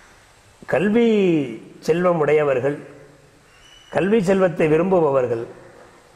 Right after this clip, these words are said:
பௌர்ணமி தோறும் ம-, ஆலவாயில் அருள்பாலிக்கின்ற அம்பிகையான அன்னை மீனாட்சியை வழிபடுவார்களேயானால், கல்வி செல்வத்திலே சிறந்தோங்கி விளங்குவார்கள், உயர்கல்வி மேன்மை பெறுவார்கள்.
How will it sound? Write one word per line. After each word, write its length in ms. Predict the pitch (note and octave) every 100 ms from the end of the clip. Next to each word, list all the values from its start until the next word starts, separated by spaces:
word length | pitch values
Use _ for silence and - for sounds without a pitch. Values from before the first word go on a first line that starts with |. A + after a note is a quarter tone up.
| _ _ - - -
பௌர்ணமி 480 | C#3 G3 G#3+ G3
தோறும் 920 | F3 E3+ E3 F3+ F#3+ F3 D3 C3+ A#2 G#2+ - - - _ _ - - - - - - - - - - - - -
ம-, 140 | B2 - -
ஆலவாயில் 880 | C3 F3 G#3 G3+ G3 F#3 F3 D3 A2 - - - - - -
அருள்பாலிக்கின்ற 800 | A#2+ E3 G3 F3+ F3 D3+ D#3 D3 C#3+
அம்பிகையான 520 | C3+ E3 F3 E3 D3+ D3 C#3
அன்னை 340 | A#2+ C#3+ D3+
மீனாட்சியை 920 | C3+ E3 F#3 F3 F3 D#3+ D3 B2+ A2 G#2
வழிபடுவார்களேயானால், 1160 | B2 D#3 D#3+ D#3 C#3+ C3 B2 A#2 A#2 D#3+ D3 A#2
கல்வி 280 | B2+ F3
செல்வத்திலே 640 | F#3 E3 D3 C3 C3 D3 D#3+
சிறந்தோங்கி 540 | - C3 C#3 C#3 C3
விளங்குவார்கள், 600 | A2+ A2 G#2+ G2+ F#2+ - - - - - - - - - - - - -
உயர்கல்வி 920 | C3 D3+ D3 C3 A#2 C3 D3+ A#2 G#2
மேன்மை 360 | A2+ C3+ D3+ C3
பெறுவார்கள். 500 | A2 G2 F#2+ F#2 -